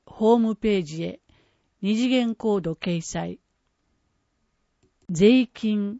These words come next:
保険、年金。令和八年度、国民健康保険税及び後期高齢者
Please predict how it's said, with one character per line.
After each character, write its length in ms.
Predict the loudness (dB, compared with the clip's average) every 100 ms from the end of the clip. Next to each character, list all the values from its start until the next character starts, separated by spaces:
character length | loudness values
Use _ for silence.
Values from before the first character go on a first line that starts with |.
| -14
保 160 | -8 -6
険、 460 | 2 2 2 -6 -12 _ -6
年 320 | -2 -2 -2
金。 480 | -6 -6 -4 -6 -10 _ _ _ -20 _ _ _ _ _ _
令 260 | 2 4 6
和 160 | 4 0
八 300 | -4 -4 -2
年 280 | 0 -2 -4
度、 240 | -6 -10 _ _ _ _ _
国 340 | -6 0 4 6
民 280 | 6 2
健 340 | 0 0 0 -2
康 300 | 2 2 2
保 100 | -2 0
険 260 | 2 0
税 340 | 0 -4 -4 -12 _ _ _
及 280 | 2 2 2
び 240 | -4 -12 _ _ _ _
後 300 | 4 4 4
期 140 | 0 -2
高 300 | 2 4 4
齢 200 | 4 0
者 360 | -2 -8 -8